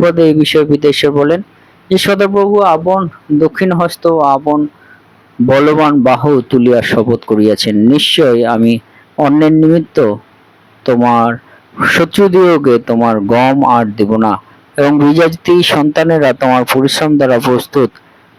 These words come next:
তোমার দ্রাক্ষারস আর পান করিতে পারবে না।" কিন্তু যাহারা উহা সঞ্চয় করিবে,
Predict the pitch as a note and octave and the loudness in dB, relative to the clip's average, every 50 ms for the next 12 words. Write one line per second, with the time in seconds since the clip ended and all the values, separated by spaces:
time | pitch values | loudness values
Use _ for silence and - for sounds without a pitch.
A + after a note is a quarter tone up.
0 | _ - C3+ B2 B2 B2 A#2 A#2+ C3 B2 A#2+ - - E3 E3 E3 D#3 - - C#3+ | _ -4 -2 0 0 0 0 0 0 0 0 -2 -2 -2 0 0 0 0 0 0
1 | B2 G#2+ F#2+ - G#2+ G#2+ G#2+ A2 G#2+ F#2+ G#2+ G#2+ G#2+ G2+ - G#2+ G2 A2+ G2+ G2 | 0 -2 0 0 0 0 0 0 -2 -2 0 -2 -2 -2 -2 -4 -2 0 -2 0
2 | G2 G2+ G2 G2 F#2 G2+ - - _ _ - B2+ A#2+ A#2+ B2+ B2 A#2 A#2 A#2+ - | 0 -2 -2 -2 -4 -6 -8 -14 _ _ -4 -2 -2 -2 0 0 -2 -2 -2 -8
3 | - - - _ _ - C#3 C#3+ C#3+ D3+ E3+ E3+ F3 E3 E3 D#3 - - D3+ - | -16 -20 -20 _ _ -4 -2 -2 0 0 2 2 2 2 2 2 2 2 0 0
4 | - D#3 C#3+ - - D#3 D3+ D#3 - - E3+ D#3+ - D3+ C#3 C#3 C3 B2+ A#2+ | 0 0 0 0 0 -2 -2 0 0 0 0 0 0 2 2 4 4 2 0